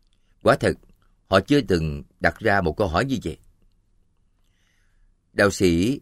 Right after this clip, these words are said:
Sanchaya nghĩ là phải lúc nên thuyết một thời pháp. Chủ trì của bần đạo như sau, này chư hiền. Quả thật Thượng Đế Raman, các tối cao thượng đẳng thần đều đã chết, đã thối,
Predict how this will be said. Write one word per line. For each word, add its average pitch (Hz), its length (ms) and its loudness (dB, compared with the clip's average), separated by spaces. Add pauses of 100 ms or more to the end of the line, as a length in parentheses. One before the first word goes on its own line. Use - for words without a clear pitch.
(140)
Sanchaya 101 760 0 (200)
nghĩ 87 480 0
là 95 160 0
phải 87 160 2
lúc 151 200 -2 (380)
nên 95 200 0
thuyết 185 320 0
một 82 160 -2
thời 76 180 -2
pháp. 147 220 -8 (1300)
Chủ 98 180 4
trì 95 180 4
của 110 120 0
bần 80 240 0
đạo 80 420 2 (160)
như 87 160 0
sau, 87 560 0
này 73 180 -8
chư 92 220 0
hiền. 71 400 -6 (840)
Quả 92 200 4
thật 78 200 -6
Thượng 80 220 -2
Đế 98 300 0
Raman, 82 500 -4 (500)
các 117 220 0
tối 139 180 2
cao 98 160 0
thượng 85 240 -4
đẳng 82 200 -4
thần 73 320 -8 (320)
đều 82 300 2
đã 78 160 0
chết, 147 280 -2 (600)
đã 85 220 2
thối, 135 340 0